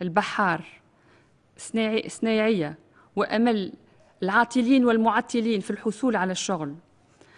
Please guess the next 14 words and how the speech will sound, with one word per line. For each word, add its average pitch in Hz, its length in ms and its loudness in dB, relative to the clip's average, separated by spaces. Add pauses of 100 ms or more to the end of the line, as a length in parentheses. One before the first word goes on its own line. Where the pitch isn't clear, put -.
(180)
أمل 233 200 2
الشباب 226 480 4
في 226 140 -6
مستقبل 202 540 -4
أحسن - 380 -4
وأفضل. 170 460 -4 (1900)
نحب 247 300 0
نطمن 262 380 4
المرأة 240 400 2
في 214 160 -2
نابل 226 400 2
واحد 254 300 -2 (600)
اللي 226 220 2
حزبنا 269 580 0